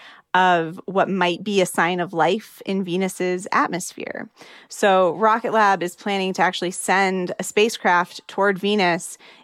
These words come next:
in twenty twenty-three to investigate this. And I think the thing that's most exciting about this for a lot of people is that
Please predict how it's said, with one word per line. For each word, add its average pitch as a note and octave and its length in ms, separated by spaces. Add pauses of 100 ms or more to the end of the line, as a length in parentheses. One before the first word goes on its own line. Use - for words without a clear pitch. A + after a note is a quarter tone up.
(100)
in F#3+ 360
twenty F#3 260
twenty-three F3+ 580
to E3+ 160
investigate F3 800
this. - 420 (520)
And A3+ 80
I A#3 60
think D4 220
the D#4 100
thing G#3+ 200
that's F#3 200
most F3+ 200
exciting A#3+ 420
about F#3+ 200
this F3+ 140
for - 100
a F#3 60
lot F#3 180
of F#3 100
people G3+ 460
is G3 220
that F#3+ 320